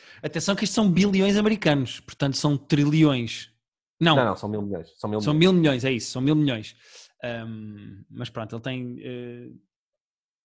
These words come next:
Speaker 1: dois ponto um mil milhões. É quanto ele vale.
Speaker 2: Pobrezinho.
Speaker 1: Yeah. O gajo, sabes que o gajo
Speaker 2: Sim.
Speaker 1: tem buracos de golfe em casa, na casa dele,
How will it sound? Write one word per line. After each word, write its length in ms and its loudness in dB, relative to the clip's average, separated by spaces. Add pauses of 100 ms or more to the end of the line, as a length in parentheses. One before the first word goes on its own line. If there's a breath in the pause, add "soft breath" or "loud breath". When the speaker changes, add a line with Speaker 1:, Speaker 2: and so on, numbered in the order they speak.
(180)
Speaker 1:
dois 360 -2
ponto 300 -4
um 100 4
mil 260 4
milhões. 720 -4 (800)
É 80 -6
quanto 220 -4
ele 60 -2
vale. 140 -2
Speaker 2:
Pobrezinho. 440 -10 (800)
Speaker 1:
Yeah. 260 0
O 40 0
gajo, 280 2
sabes 240 0
que 60 -4
o 40 0
gajo 160 2
Speaker 2:
Sim. 60 2
Speaker 1:
tem 60 4
buracos 320 2
de 60 -4
golfe 240 2
em 80 0
casa, 380 -2
na 100 -4
casa 280 -2
dele, 260 -6